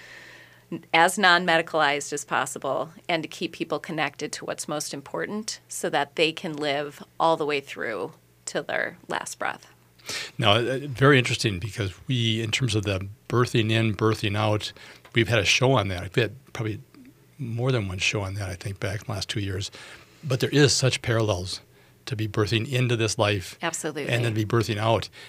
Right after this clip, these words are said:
Speaker 2: And, you know, you wouldn't, you wouldn't think about going and, and, and maybe sort of having a child, having a baby without any other support. And,
Speaker 1: Mm-hmm.
Speaker 2: and that's where, uh, midwifery came in. There's why birth doulas have come in. There's a lot of elements there.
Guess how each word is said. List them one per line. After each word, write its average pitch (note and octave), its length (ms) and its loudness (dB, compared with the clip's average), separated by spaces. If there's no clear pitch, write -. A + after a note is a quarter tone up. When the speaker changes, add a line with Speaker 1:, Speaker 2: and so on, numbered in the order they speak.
Speaker 2:
And, A2 380 -4
you C3 260 -12
know, A2 60 -6
you A2+ 140 -4
wouldn't, B2 260 2
you C3 100 -2
wouldn't C3+ 180 0
think C3+ 220 2
about G#2+ 200 4
going A2 400 0
and, G2 200 -6
and, G#2 260 -8
and G#2+ 220 -8
maybe G#2+ 200 -4
sort A2 200 -4
of G#2 60 -6
having A#2+ 240 2
a G2 40 -6
child, A2 520 2
having A#2+ 220 2
a G#2+ 80 0
baby A2 420 2
without A#2+ 240 4
any A2 180 2
other G#2 140 -2
support. G2+ 540 0
And, A3 140 0
Speaker 1:
Mm-hmm. A#2+ 140 0
Speaker 2:
and A#2 80 2
that's C3+ 160 2
where, A2 260 0
uh, G#2+ 140 -6
midwifery A#2+ 800 0
came A2+ 260 0
in. A2+ 280 0
There's G2 260 -4
why G#2 320 -4
birth A2 340 -6
doulas B2 320 2
have A#2 160 -4
come A2+ 180 -2
in. A2 320 -2
There's B2 200 -2
a A2+ 60 0
lot A2+ 300 4
of - 100 -4
elements B2 400 0
there. F#2+ 300 -6